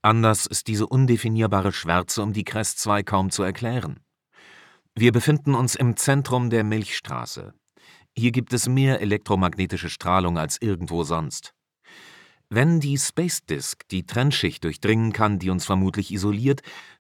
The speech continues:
sind wir möglicherweise in der Lage, uns zu befreien. Sofern es tatsächlich eine Trennschicht ist.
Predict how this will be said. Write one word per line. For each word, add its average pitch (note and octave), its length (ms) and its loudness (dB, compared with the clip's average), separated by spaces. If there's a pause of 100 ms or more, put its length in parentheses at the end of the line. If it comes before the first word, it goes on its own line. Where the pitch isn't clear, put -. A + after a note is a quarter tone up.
sind B2+ 300 4
wir B2 140 6
möglicherweise A#2 720 4
in G#2 100 -4
der G#2 120 2
Lage, E2+ 360 2
uns G2 260 -4
zu G2+ 140 -4
befreien. G#2 560 -4 (920)
Sofern A2+ 500 4
es A2 220 0
tatsächlich A2 580 0
eine G2 160 2
Trennschicht G2+ 500 0
ist. - 520 -4